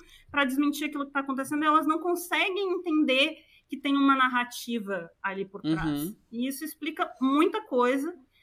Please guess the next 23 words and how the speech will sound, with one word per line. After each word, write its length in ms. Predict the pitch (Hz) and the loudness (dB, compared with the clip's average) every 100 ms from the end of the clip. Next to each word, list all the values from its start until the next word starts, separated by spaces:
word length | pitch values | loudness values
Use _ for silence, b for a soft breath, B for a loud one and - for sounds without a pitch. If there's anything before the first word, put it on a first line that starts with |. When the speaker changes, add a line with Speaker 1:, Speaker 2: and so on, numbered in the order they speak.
| _ - | _ -4
Speaker 1:
inclusive 460 | 269 285 277 277 | -2 0 -2 -4
o 40 | 320 | -4
que 80 | 311 | 0
a 40 | |
gente 200 | 302 302 | 0 -2
tá 100 | 294 | -4
passando 380 | 302 302 302 294 | -4 -4 0 0
agora. 520 | 302 240 202 175 165 _ _ _ _ _ - - - _ - - - - _ _ - - - _ _ _ _ _ - - _ _ _ _ | 2 0 0 -4 -12 _ _ _ _ _ -8 -8 -16 _ -10 -10 -14 -20 _ _ -20 -20 -20 _ _ _ _ _ -20 -20 _ _ _ _
Pra 180 | 269 285 | 8 10
mim, 240 | 277 302 | 12 10
uma 200 | 320 320 | 10 10
das 220 | 302 302 | 8 6
grandes 760 | 208 226 226 302 302 233 214 - | 4 4 6 6 4 2 0 -4
coisas 840 | - - 196 196 185 170 175 175 | -8 -4 -2 0 -2 -6 -12 -14
que 180 | - 196 | -16 -14
diferenciam 1200 | 170 196 - 190 185 185 - - 202 196 185 180 | -12 -12 -10 -8 -6 -8 -12 -10 -6 -4 -2 -2
a, 340 | 170 170 170 170 | -2 -4 -8 -10
a 40 | |
ficção 540 | 165 220 - - 202 214 | -10 -12 -10 -6 -4 -2
televisiva, 1080 | 196 190 175 170 160 190 214 170 165 160 156 _ _ _ b b b b b b _ | -2 -4 -4 -6 -2 0 0 0 -6 -8 -14 _ _ _ b b b b b b _
é, 280 | 175 170 170 | -4 -2 -2
ou 140 | 180 | -4
cinematográfica 1200 | 185 190 190 185 190 180 180 196 202 - - 165 | -4 -2 0 0 -4 -2 2 2 2 -2 -12 -16